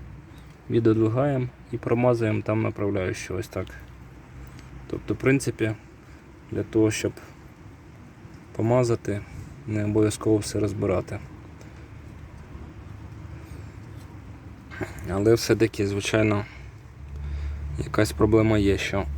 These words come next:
воно поганенько ходить. Ось можу навіть на диску продемонструвати. Тобто притирає.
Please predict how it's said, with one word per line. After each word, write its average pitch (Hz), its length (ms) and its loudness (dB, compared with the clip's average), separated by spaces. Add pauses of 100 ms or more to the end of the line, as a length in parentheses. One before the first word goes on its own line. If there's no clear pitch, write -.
(120)
воно 113 240 2
поганенько 110 540 0
ходить. - 480 4 (1600)
Ось - 180 -8
можу 101 200 -4
навіть 104 320 2
на 110 100 0
диску 107 320 2
продемонструвати. 107 960 4 (640)
Тобто - 280 -14 (2500)
притирає. 113 640 4